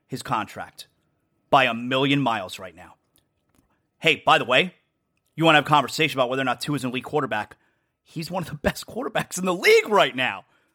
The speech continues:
Go look at the numbers. He's one of the best quarterbacks in the N F L right now. But he's su-, he's outperforming his rookie scale contract by a million miles.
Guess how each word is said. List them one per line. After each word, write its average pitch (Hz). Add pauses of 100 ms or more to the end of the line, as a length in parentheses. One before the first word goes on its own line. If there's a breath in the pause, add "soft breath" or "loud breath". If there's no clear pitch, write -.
(200)
Go 311
look 571
at 466
the 466
numbers. -
He's 339
one 285
of 277
the 262
best 254
quarterbacks 247
in 233
the 247
N 247
F 233
L 220
right 160
now. 117 (1300)
But 160
he's 147 (200)
su-, -
he's 170
outperforming 185
his 135
rookie 147
scale 147
contract 135
by 117
a 104
million 117
miles. 101